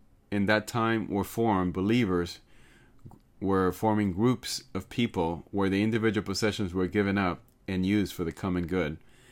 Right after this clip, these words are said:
and no one went without because of their faith. In summary, we see the Holy Spirit in action, and even when the rulers and elders of Israel tried to contain it, the apostles refused to be quiet and continued to glorify God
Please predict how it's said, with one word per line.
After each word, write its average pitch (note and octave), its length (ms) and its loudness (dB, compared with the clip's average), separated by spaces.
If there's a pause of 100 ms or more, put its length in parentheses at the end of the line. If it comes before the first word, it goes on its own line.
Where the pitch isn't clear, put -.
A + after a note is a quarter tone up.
(260)
and F#2+ 180 2
no A#2 180 4
one F#2 280 0
went F#2 220 -2
without F2 420 -2 (400)
because F2 300 -6
of F2 80 -2
their E2 120 -4
faith. D2+ 360 -8 (1400)
In G#2+ 140 -2
summary, A#2+ 420 4
we G2 160 2
see B2+ 220 0
the A#2 140 2
Holy C3 200 2
Spirit A#2+ 360 0
in G#2+ 100 2
action, A2+ 400 0
and G2 160 0
even A2+ 260 0
when G#2 140 0
the F#2 80 0
rulers G#2 380 0
and F#2+ 100 0
elders G2 300 -2
of F#2 100 -2
Israel F2 320 -2
tried F#2+ 320 -2
to G#2+ 100 -4
contain G2 440 -4
it, C#2+ 160 -8 (480)
the G2 100 4
apostles A#2 560 2
refused A#2+ 480 0
to A#2 80 0
be G#2 100 2
quiet G#2 360 2
and F#2+ 100 0
continued G#2 400 -2
to F#2 120 -4
glorify G#2+ 600 0
God F#2 380 0